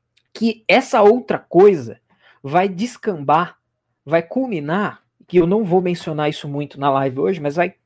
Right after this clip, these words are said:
culminar na Márcia Tiburi, né?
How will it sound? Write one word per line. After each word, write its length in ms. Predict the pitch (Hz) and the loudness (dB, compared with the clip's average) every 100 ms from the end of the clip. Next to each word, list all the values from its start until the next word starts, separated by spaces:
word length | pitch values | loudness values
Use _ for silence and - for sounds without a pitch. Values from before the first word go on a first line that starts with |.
| _ _ - | _ _ -4
culminar 580 | 226 185 143 196 196 - _ _ _ | -2 -2 0 0 -2 -8 _ _ _
na 180 | 240 247 | -2 0
Márcia 340 | 233 190 208 208 | 4 2 2 -2
Tiburi, 480 | 240 214 180 123 _ _ _ _ _ _ | -2 2 2 0 _ _ _ _ _ _
né? 280 | - 135 165 | -10 -4 -4